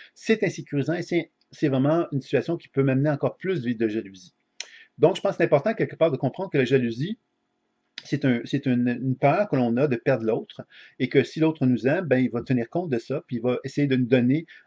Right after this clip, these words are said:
les assurances qui vont permettre à ce que lui puisse continuer sa vie, vivre sa vie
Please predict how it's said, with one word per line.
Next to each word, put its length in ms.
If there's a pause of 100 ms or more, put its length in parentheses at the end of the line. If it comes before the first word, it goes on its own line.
les 160
assurances 460
qui 80
vont 140
permettre 420
à 60
ce 80
que 80
lui 120
puisse 220
continuer 320
sa 160
vie, 360 (420)
vivre 320
sa 180
vie 240